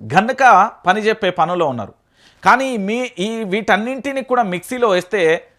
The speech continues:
వచ్చిందే సెల్ ఫోన్. దీన్ని గనక కరెక్ట్గా సద్వినియోగం చేస్తే తెలంగాణ రాష్ట్ర వ్యాప్తంగా ఉన్న ఎంతటి ప్రభుత్వమైనా,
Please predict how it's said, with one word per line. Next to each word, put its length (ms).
వచ్చిందే 520
సెల్ 220
ఫోన్. 220
దీన్ని 340
గనక 260
కరెక్ట్గా 580
సద్వినియోగం 720
చేస్తే 220
తెలంగాణ 480
రాష్ట్ర 340
వ్యాప్తంగా 420
ఉన్న 220
ఎంతటి 580
ప్రభుత్వమైనా, 680